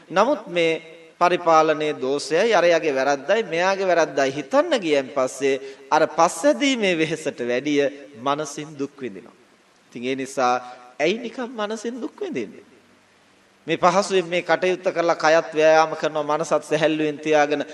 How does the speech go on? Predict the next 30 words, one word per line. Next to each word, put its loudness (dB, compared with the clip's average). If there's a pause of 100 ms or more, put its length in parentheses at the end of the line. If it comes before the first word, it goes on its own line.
(140)
සවස් 6
කාලයේ 4
කෙරෙන 0
භාවනාවට 2 (320)
හොඳට -2 (320)
ගතසිත 0 (120)
දෙකම 0 (320)
සැහැල්ලු 0
කරගන්නට 4
පුළුවන් 0
මේ -4
දාඩිය 4 (220)
වගුරුවලා 2
මේ -4
කටයුත්ත -4
කරලා. -4 (580)
ඉතින් 0
එහෙම 0
කරන්නට -2
පුළුවන් -2
එකේ -2 (160)
ඒ 4
තරම් -2
කායික 2
මානසික -2
සැහැල්ලුවක් -2
මේ -6
අමතර -2
කාර්ය 2
තුළින්. -8